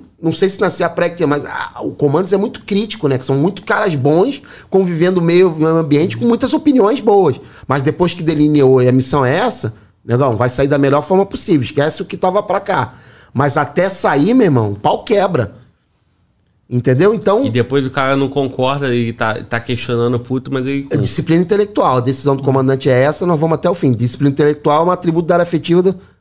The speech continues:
Speaker 1: dos militares, né? É você fazer uma, tomar, fazer uma ação, mesmo que você não concorde com ela. Mas a partir do momento que ela foi decidida, aquilo passa a ser ação do grupo. Tem um filme, Bravo Tio Zero, que conta a história de um destacamento de forças especiais inglês que infiltrou no Iraque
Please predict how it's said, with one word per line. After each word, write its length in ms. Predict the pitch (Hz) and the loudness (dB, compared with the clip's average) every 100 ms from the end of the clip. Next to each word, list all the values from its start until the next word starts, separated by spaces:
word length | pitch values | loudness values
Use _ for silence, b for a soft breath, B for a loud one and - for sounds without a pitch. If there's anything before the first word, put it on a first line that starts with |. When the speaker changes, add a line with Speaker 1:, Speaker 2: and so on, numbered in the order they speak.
| _ | _
Speaker 1:
dos 160 | 139 143 | -2 2
militares, 560 | 180 202 170 123 104 | 2 2 0 0 0
né? 120 | 110 127 b b | -2 -4 b b
É 80 | 113 | 0
você 280 | 113 113 139 | 0 0 -2
fazer 260 | 147 120 | 0 0
uma, 160 | 135 135 | 0 0
tomar, 480 | 135 131 131 123 B B | 0 0 2 -2 B B
fazer 260 | - 127 139 | -2 0 2
uma 180 | 143 143 | 0 0
ação, 760 | - 139 131 - 156 180 226 - | -2 -4 -6 -2 -2 0 -2 0
mesmo 240 | 160 185 | 0 0
que 60 | 185 | -2
você 180 | 202 202 | -2 0
não 80 | 202 | 0
concorde 500 | 202 196 175 175 170 | 0 0 2 0 0
com 120 | 202 | 0
ela. 320 | 170 120 107 b b b _ - | 2 0 -2 b b b _ -4
Mas 160 | 135 | -2
a 60 | 143 | -2
partir 240 | 151 160 | -4 -4
do 80 | 180 | -2
momento 220 | 156 147 | 0 0
que 60 | - | 0
ela 100 | 139 | -2
foi 140 | 143 139 | 0 -2
decidida, 560 | 143 180 139 190 202 B B | -2 -2 0 0 0 B B
aquilo 280 | 165 202 220 | -2 0 0
passa 280 | 165 160 | -2 -2
a 40 | 175 | -2
ser 120 | - | 0
ação 300 | 170 - 175 | 0 0 0
do 100 | 190 | 0
grupo. 400 | 190 165 131 - b b b _ _ _ _ | 2 2 0 -8 b b b _ _ _ _
Tem 100 | 143 | -2
um 80 | 165 | 0
filme, 380 | 165 214 214 147 | 0 2 2 2
Bravo 320 | 120 160 170 | 0 0 -2
Tio 180 | 170 190 | 0 -2
Zero, 280 | 120 139 123 | 2 2 2
que 120 | 117 | 0
conta 240 | 123 151 160 | -2 -2 -2
a 40 | |
história 280 | 139 165 165 | -2 0 0
de 80 | 165 | -2
um 40 | |
destacamento 480 | 160 165 160 151 160 | -4 -4 -2 -2 -2
de 60 | - | -2
forças 160 | 175 - | -4 -2
especiais 360 | 160 160 151 | -2 0 0
inglês 400 | 151 143 170 - B B B | 2 2 0 -2 B B B
que 120 | - 175 | -2 -2
infiltrou 480 | 175 165 170 165 | 2 0 2 2
no 100 | 165 | 2
Iraque 440 | 156 147 165 170 | 2 2 0 -4